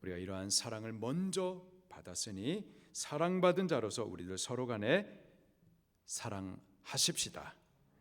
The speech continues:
우리들 서로는 남이 아니에요. 그리스도 안에서 한 가족, 한 형제입니다. 저 천국의 유업을 함께 받아 영원히 함께 살고 사랑해야 될 형제들이에요.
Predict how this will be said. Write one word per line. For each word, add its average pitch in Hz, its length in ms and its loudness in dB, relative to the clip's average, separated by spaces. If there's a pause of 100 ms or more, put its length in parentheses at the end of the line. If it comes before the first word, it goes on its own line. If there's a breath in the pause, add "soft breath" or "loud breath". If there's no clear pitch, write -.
(580 soft breath)
우리들 113 320 0
서로는 135 580 4
남이 147 340 10
아니에요. 160 800 12 (300 loud breath)
그리스도 113 380 2
안에서 113 540 2 (200)
한 196 560 2
가족, - 360 2 (200 soft breath)
한 190 520 0
형제입니다. 185 920 6 (380 loud breath)
저 113 140 4
천국의 156 680 6
유업을 226 540 12
함께 233 400 6
받아 120 280 6
영원히 175 380 6
함께 185 440 6
살고 180 500 2
사랑해야 165 520 4
될 202 460 6
형제들이에요. 170 1120 10